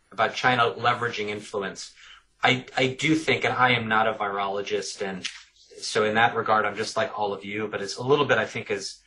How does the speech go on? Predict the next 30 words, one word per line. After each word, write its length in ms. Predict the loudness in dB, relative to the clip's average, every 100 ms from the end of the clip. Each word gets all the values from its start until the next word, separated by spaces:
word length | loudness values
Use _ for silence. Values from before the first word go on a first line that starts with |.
| _ _ _
Jon 280 | 4 4 4
Stewart 420 | -2 0 0 0
said, 260 | -2 -4 -2
I 80 |
mean, 200 | -2 -2
look, 320 | 2 0 0 -8 _ _ _ _
there's 320 | 6 6 4
a 180 | 2 2
level 340 | 4 4 4 2
four, 680 | -2 0 4 4 4 0 -8 _ _ -6
you 120 | -4
know, 120 | -4
bio, 800 | 0 4 8 8 6 6 2 -2 _ _ _ _ -20 -20 -14
uh, 360 | -14 -14 -16 -4
research 560 | -2 2 4 4 4
lab 540 | 4 6 6 2 0 -8 _ _ _ _ -12 -10 -10 2
at 240 | 2 4 4
the 120 | 4
epicenter 640 | 4 2 0 0 0 -2
of 80 | 0
where 140 | 0 0
this 160 | -2
breaks 400 | -2 -2 0 0
out. 360 | 0 0 -2 -4 _ _ _
The, 380 | -4 -2 -2 -4
the, 300 | -8 -2 -2 -4 -12
the 160 | -8 -6
speed 640 | -2 -2 -4 -6 0 4 4
at 180 | 2
which 640 | 4 4 4 -6 -10 -12